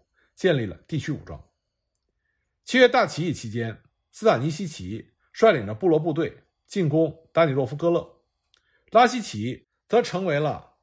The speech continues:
安德里亚维查地区的军事领导，而被誉为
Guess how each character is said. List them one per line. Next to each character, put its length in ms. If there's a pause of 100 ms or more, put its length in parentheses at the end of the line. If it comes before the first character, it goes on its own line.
(160)
安 140
德 100
里 120
亚 160
维 160
查 340 (120)
地 140
区 200
的 260 (100)
军 120
事 100
领 140
导， 80 (880)
而 140
被 140
誉 140
为 380